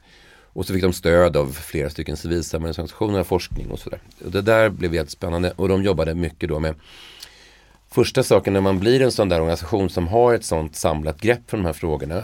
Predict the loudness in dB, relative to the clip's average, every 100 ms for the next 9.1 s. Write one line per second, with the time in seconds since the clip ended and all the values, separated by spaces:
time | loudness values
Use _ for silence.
0 | -4 -2 -2 -2 -4 -4 -6 -6 -6 -10
1 | -6 0 0 0 -2 -4 0 0 -2 -6
2 | -14 -20 _ _ _ _ -14 -6 -6 -6
3 | -16 -18 -8 -4 0 0 0 -2 -2 -2
4 | -2 -4 -8 -12 -4 -4 -4 -6 -4 -2
5 | -2 -2 -6 -6 -16 -20 -20 -20 -20 -10
6 | -6 0 2 4 0 0 2 2 2 -2
7 | 0 -2 -2 -2 0 0 0 -2 -2 -4
8 | -4 -2 -2 -4 -2 0 2 0 -2 -4
9 | -8